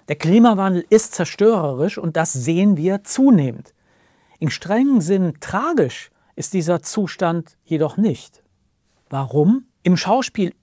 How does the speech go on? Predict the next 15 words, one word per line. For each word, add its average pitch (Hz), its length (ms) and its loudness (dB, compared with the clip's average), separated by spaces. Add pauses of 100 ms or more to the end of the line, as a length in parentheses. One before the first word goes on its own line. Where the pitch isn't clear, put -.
(100)
Ödipus 208 640 -2
des 131 180 -8
griechischen 165 520 -2
Dichters 165 380 -4
Sophokles, 139 720 0
der 131 120 -8
um 127 100 -8
vierhundertsiebenundneunzig 147 1160 -2
vor 151 120 -6
unserer 139 280 -8
Zeitrechnung 143 800 -6
geboren 175 420 0
wurde, 143 320 -4 (300)
spielen 190 560 0 (260)
zwei 220 540 0